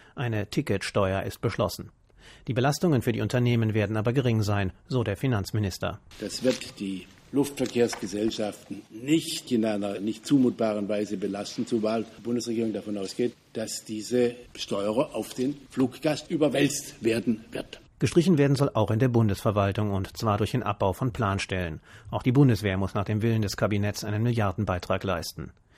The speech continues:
Speaker 1: Die ebenfalls politisch fest verabredete Brennelementesteuer für Atomkraftwerksbetreiber wurde dagegen vom Kabinett heute zunächst nur zustimmend zur Kenntnis genommen.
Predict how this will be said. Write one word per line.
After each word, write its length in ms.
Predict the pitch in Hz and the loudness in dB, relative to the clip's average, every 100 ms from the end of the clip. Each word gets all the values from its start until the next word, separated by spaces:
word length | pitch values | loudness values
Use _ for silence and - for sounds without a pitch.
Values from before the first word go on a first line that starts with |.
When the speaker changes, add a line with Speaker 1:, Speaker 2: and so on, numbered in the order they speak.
| - - - | -20 -20 -8
Speaker 1:
Die 100 | 127 | 0
ebenfalls 440 | 143 160 117 98 - | 2 2 2 0 0
politisch 360 | 110 95 90 | -2 0 -2
fest 280 | - 127 - | -2 -4 -2
verabredete 500 | 98 107 113 107 104 | -2 0 2 2 0
Brennelementesteuer 960 | 98 107 143 120 117 117 113 - 113 110 | 0 2 2 2 2 0 0 0 2 2
für 160 | - | 0
Atomkraftwerksbetreiber 1200 | 90 - 135 - 120 - 113 - 117 - 110 110 107 | -2 0 -2 0 -2 -2 -4 -2 -4 -2 0 2 2
wurde 160 | 117 | 2
dagegen 360 | 113 117 107 107 | 2 2 0 0
vom 160 | - 110 | -2 -2
Kabinett 480 | 113 113 107 101 | 0 2 0 -2
heute 260 | - 101 107 | -2 -2 -2
zunächst 460 | - 113 98 - - | -2 -2 -2 -4 -2
nur 180 | 104 | -2
zustimmend 680 | - 139 131 - 101 98 - | -2 -4 -2 -2 -2 -2 -4
zur 140 | - - | -6 -2
Kenntnis 400 | 127 117 92 - | 0 0 -2 -2
genommen. 340 | 98 95 92 | -2 -2 -6